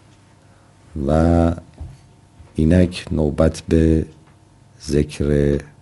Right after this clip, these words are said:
حق کسانی که در گذشته به عنوان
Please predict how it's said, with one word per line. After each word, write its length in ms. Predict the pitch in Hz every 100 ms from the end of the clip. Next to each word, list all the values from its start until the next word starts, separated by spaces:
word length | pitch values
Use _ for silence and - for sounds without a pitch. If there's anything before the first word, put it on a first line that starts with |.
| _ _ - - _ - - -
حق 920 | - 76 - - - 76 76 76 - - - _ _ - - _ _ _ - - - - - - _ _ - -
کسانی 560 | 87 - 85 87 87
که 320 | 85 90 87
در 200 | 78 80
گذشته 580 | 73 78 73 69 - 87
به 140 | 82 69
عنوان 840 | 71 67 73 78 76 78 76